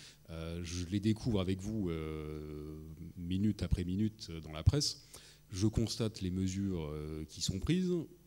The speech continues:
Leur caractère, euh, attentatoire aux libertés, ça c'est une évidence, c'est leur objectif premier, et j'essaie de, euh, percevoir quelles vont être les conséquences pour le quotidien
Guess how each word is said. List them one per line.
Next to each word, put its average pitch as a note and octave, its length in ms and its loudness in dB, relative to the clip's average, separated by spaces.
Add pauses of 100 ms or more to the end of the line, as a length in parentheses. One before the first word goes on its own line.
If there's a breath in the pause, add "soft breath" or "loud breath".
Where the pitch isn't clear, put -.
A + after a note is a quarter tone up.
(500)
Leur G#2 320 0
caractère, F#2+ 580 0
euh, D#2 560 -4
attentatoire F#2 600 0
aux F2+ 60 -2
libertés, F#2 500 -4
ça - 220 -4
c'est - 260 -8
une E2+ 80 -2
évidence, A#2 360 4
c'est - 160 -2
leur D#2 120 -2
objectif D#2+ 480 0
premier, C3+ 640 6
et F#2+ 120 2
j'essaie F#2+ 460 2
de, F2+ 200 0
euh, D2+ 460 0 (300)
percevoir G#2 520 2
quelles F#2 160 2
vont F#2+ 180 0
être G2+ 240 -4
les E2+ 100 2
conséquences G2 720 0 (640 loud breath)
pour A2+ 380 4
le G2+ 180 4
quotidien G2+ 760 2